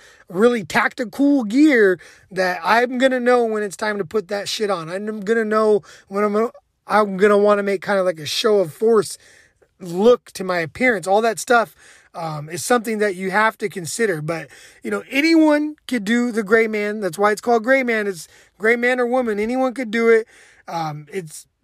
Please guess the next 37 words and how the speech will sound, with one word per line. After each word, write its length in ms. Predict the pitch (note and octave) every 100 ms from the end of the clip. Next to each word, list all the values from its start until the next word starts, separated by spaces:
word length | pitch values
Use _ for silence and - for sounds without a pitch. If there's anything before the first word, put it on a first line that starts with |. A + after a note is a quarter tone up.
| A#3
you 180 | A#3 G#3
know, 100 | G#3+
you're 160 | G3+
just 200 | G3 G3+
dressing 400 | D#3+ A#3 A#3 C4
in 120 | B3 A#3
muted 300 | B3 B3 F#3+
colors. 540 | A3+ A#3 A3+ A3+ - - - -
You're 100 | -
not 300 | E3+ G#3 A#3
wearing 400 | A#3 A#3+ A#3+ G#3+ D#3
tactical 500 | - A#3 A3 B3 G#3
or 220 | A#3 A3
military 580 | F#3+ G3+ A3+ A#3 A3+ A3+
looking 520 | A3 A3 G#3 A3+ G#3+
gear. 420 | F#3+ G#3+ A3 A3 G#3 - - _ -
Um, 240 | D#3+ C#3+
you 140 | D#3
walk 500 | E3+ G3 A3+ B3 A#3
and 160 | G#3+ E3+
you 80 | E3
move 320 | F3+ A#3 A3+
as 140 | G3+
naturally 500 | G3+ G#3+ A3+ B3+ A#3
as 100 | G#3+
possible. 680 | E3 A3 A3+ - A3 A3+ A3+
You 100 | A3
don't 200 | A3 G3+ - - - _
walk 260 | - A3+ E3+
around 360 | A3 A3+ A3+ E3
puffing 360 | A#3+ A#3 A3
your 80 | G#3+
chest 380 | D#3+ A#3+ A3+ -
out, 300 | A3+ A3+ G#3+
shoulder 340 | - A3+ A#3
bumping 360 | G3+ A3 A3 G#3
people, 520 | G#3 G#3+ A3+ A3+ G#3